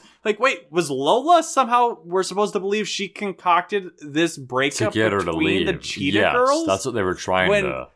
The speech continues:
Speaker 1: literally all she maybe did was tell Marisol to hang out with Chanel more.
Speaker 2: Yeah.
Speaker 1: So that was all. Again, at this point, I'm like,
Speaker 2: Which
Speaker 1: "Well, she's
Speaker 2: upset
Speaker 1: not
Speaker 2: her.
Speaker 1: really a villain. She just wants the group to break up." But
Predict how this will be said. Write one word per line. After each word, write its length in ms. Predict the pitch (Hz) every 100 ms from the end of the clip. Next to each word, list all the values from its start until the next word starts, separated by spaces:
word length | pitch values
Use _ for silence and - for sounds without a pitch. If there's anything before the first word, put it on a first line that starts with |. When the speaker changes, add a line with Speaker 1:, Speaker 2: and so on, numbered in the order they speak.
| _
Speaker 1:
literally 520 | 147 160 262 269 262 185
all 260 | 180 214
she 180 | 208 220
maybe 320 | 175 175 185
did 220 | 160 202
was 140 | 190 151
tell 260 | 175 175
Marisol 560 | 165 160 160 156 165 160
to 80 | 151
hang 260 | 139 147 165
out 180 | 151
with 100 | 135
Chanel 580 | 123 147 131 135 190 202
more. 540 | 165 117 98 87 90 -
Speaker 2:
Yeah. 400 | 87 71 64 62 _ _ _ _ _
Speaker 1:
So 340 | - 127 104 107
that 180 | 139 131
was 180 | 113
all. 480 | 113 101 95 92 - _ _ _ -
Again, 260 | 139 160 151
at 80 |
this 140 | 160 160
point, 140 | 175
I'm 40 | 156
like, 180 | 135 -
Speaker 2:
Which 220 | 117 127
Speaker 1:
"Well, 80 | 135
she's 140 | 233
Speaker 2:
upset 160 | - 143
Speaker 1:
not 60 | 143
Speaker 2:
her. 200 | 110 175
Speaker 1:
really 420 | 233 269 220 143
a 140 | 120
villain. 880 | 120 107 120 151 226 156 110 101 107
She 200 | - 190
just 220 | 185 - - _ _ _ - -
wants 300 | 131 135 -
the 240 | - 113 _ _
group 300 | - 135 170
to 60 | 131
break 300 | 107 104 104
up." 160 | 117
But 120 | 113